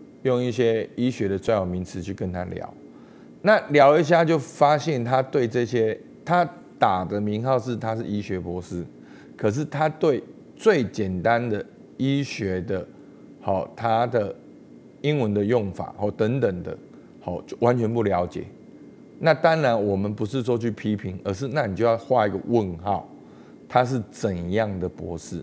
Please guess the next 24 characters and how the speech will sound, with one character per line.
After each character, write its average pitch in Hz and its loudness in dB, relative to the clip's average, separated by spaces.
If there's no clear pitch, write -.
所 113 2
以 104 0
是 104 -8
这 92 -6
样。 92 -4
好， 90 0
那 143 6
的 131 2
确， 135 2
的 127 2
确 147 4
是 135 0
会 117 0
有 92 -2
这 104 -4
样， 107 0
只 95 -8
是 131 -2
在 - 0
我 123 2
们 95 -4
教 113 0
会 120 0
刚 123 -4